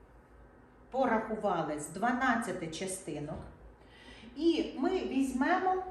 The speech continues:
наприклад, три частинки з усіх дванадцяти, тобто три дванадцяти шоколадної плитки.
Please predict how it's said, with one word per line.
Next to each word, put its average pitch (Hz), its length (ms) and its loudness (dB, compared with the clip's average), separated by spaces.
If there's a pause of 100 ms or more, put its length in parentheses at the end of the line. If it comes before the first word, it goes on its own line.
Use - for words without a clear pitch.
наприклад, 226 960 2
три 277 320 0
частинки 262 1000 -2 (260)
з - 240 -10
усіх 254 560 -2
дванадцяти, 165 680 -4 (120)
тобто 226 500 0 (160)
три 220 480 2
дванадцяти 190 1040 -2
шоколадної 202 800 -2
плитки. 190 500 -6